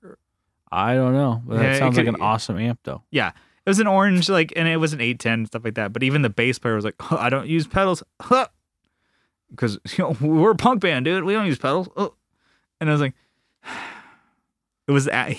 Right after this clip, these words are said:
Speaker 1: the bass, they showed the bass player after they did the Kemper rundown. I'm like, <sighs>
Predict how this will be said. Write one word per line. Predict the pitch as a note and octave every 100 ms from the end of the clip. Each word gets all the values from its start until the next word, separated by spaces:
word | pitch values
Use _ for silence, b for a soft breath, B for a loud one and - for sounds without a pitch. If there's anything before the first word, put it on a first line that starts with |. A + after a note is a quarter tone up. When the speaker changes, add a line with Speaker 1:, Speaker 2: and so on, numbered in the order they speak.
| C#3+
Speaker 1:
the | C3+
bass, | C3 A#2+
they | - C#3+
showed | D#3
the | B2+
bass | A#2+ C3
player | C#3 B2+
after | A#2+ -
they | G#2+ G2+
did | F#2+ G2+
the | F#2+
Kemper | - G2+ G#2 G2 - -
rundown. | A2+ G#2+ A#2+ A#2+ A#2+
I'm |
like, | A2 A2 b b b b b b
<sighs> | F#3 F3+ F3 D#3+ D#3+ C#3+